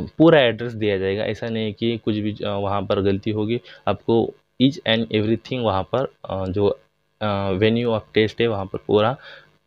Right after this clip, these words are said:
दिया जाएगा, ठीक है। फिर बाद में, अ, सीनियर डायरेक्टर एनटीए की सिग्नेचर आती है, फिर, हाँ, नीचे फिर ए-, एग्जाम जो अपना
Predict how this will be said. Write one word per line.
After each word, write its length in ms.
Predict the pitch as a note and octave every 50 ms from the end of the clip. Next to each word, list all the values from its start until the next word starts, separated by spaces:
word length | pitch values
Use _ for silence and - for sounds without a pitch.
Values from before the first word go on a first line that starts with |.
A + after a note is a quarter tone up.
| _ - -
दिया 240 | F#2+ G2 F#2+ F2+ E2+
जाएगा, 240 | E2 E2 F2 F2+
ठीक 200 | F2+ - - A#2+
है। 120 | A#2 G2 - _ _ _ _
फिर 120 | - G#2+ G2+
बाद 260 | G2 G2+ G2 F#2+ G2
में, 360 | G#2+ G#2+ G#2 G#2 G#2 G#2+ -
अ, 340 | - - - G#2 G2 F#2+ F#2+
सीनियर 360 | - - A2 G#2 G#2 G#2 G2+
डायरेक्टर 400 | G#2 G#2 G2+ G2+ G2+ G2+ - G#2+
एनटीए 540 | G#2 G2+ E2 - G2+ G2+ F#2+ G#2 G2+ G2+ G2
की 200 | G2+ G#2 A#2 C3+ - _ _ _ _ _ _ _ _ _ _ _ _ _ _ _ _ _ _ _ - - - -
सिग्नेचर 460 | - - A2+ G#2 G#2+ G#2+ G2+ A#2 G#2+
आती 200 | G2+ G2 - A#2
है, 200 | A#2+ B2+ A#2+ - _ -
फिर, 200 | A#2 A2+ A2 G#2+ - -
हाँ, 260 | - C3+ A2 F2 F2
नीचे 440 | F2+ G2 G2 - - F#2 F2 E2 D#2 _ -
फिर 200 | A2+ A2+ A2 - _ -
ए-, 320 | G#2 G2+ G#2 G#2 G2+ G2+ - -
एग्जाम 420 | G#2 F#2+ G2+ G#2 A2+ B2 C3 C3+ - _ _ _ _ _ _ _ _ _ _ _ - G2+
जो 220 | A2 B2 - - -
अपना 480 | G#2+ - - A2+ A2 G#2+ G#2 G2+ -